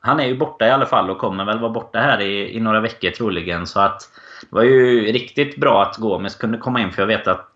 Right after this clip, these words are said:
nu känner man ju lite att han kommer in som en reserv, men man har ju länge velat se Gomes som mittback när han och Trent, eh, alternerar på, på högerkanten där förra säsongen. Då kände man ju att, eh, få in Gomes i mitten bredvid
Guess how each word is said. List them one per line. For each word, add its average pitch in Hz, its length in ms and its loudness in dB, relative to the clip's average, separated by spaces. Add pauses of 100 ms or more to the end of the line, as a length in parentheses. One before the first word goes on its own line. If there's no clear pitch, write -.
nu 113 340 0 (100)
känner 110 300 2
man 104 140 2
ju 113 60 2
lite 107 200 0
att - 80 -4
han 92 120 -2
kommer 107 200 -2
in 92 120 -4
som 92 180 -8
en 92 80 -4
reserv, 117 500 2
men 110 240 2 (760)
man 120 180 -4
har 104 200 2
ju 101 140 -2
länge 104 400 0
velat 95 280 0
se 131 240 0
Gomes 98 460 -2
som 110 100 0
mittback - 520 -2
när 98 120 0
han 95 300 0
och 92 240 -4
Trent, 92 500 -4
eh, 98 220 2
alternerar 98 560 -2
på, 98 360 -4 (340)
på 131 80 0
högerkanten 104 640 0
där 151 120 2
förra 120 240 0
säsongen. 92 420 -8
Då 92 100 -4
kände 127 280 -2
man 110 140 -2
ju 107 60 -2
att, - 240 -10
eh, 104 280 -4
få 110 160 -6
in 104 140 -4
Gomes 98 400 0
i 147 40 -2
mitten 120 420 0
bredvid 120 280 2